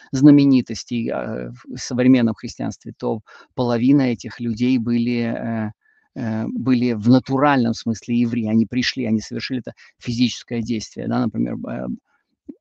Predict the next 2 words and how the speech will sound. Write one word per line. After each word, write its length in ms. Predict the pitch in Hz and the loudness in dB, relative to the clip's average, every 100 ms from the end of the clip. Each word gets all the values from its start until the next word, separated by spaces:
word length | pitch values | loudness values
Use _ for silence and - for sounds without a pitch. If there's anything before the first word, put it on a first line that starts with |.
| _ 151 | _ -8
э, 340 | 117 113 107 - _ _ _ _ _ _ _ _ _ _ _ _ - _ _ _ _ - | -6 -4 -6 -10 _ _ _ _ _ _ _ _ _ _ _ _ -20 _ _ _ _ -8
э, 360 | 123 120 120 | -4 -2 -2